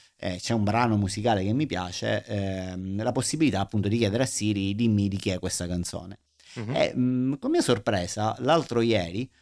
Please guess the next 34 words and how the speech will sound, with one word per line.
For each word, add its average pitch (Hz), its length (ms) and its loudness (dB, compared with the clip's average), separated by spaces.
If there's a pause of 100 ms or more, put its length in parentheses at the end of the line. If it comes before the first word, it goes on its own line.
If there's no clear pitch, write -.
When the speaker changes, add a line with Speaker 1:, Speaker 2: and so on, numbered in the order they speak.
(280)
Speaker 1:
ehm, 110 840 2
mentre 196 280 0
ero 196 100 2
in 277 60 2
macchina 104 680 0
c'era 120 200 -2
un 101 80 2
brano 117 280 4
anni 101 200 4
ottanta, 101 400 0
io 95 60 0
sono 98 160 -4
un 95 60 -4
fan 95 280 -4
degli 98 200 -8
anni 101 160 -4
ottanta, 90 480 -10 (340)
eh, 98 240 -2
che 113 120 0
mi 120 100 2
piaceva 147 340 0
tanto, 95 460 -4
e 285 40 -6
allora, 110 420 2
mm, 120 260 2
non 180 120 2
ricordavo 120 420 2
il 214 60 2
nome, 107 200 4
ho 104 40 2
detto, 156 260 -4 (120)
"Sai 120 160 0
che 107 80 0
c'è? 101 200 -2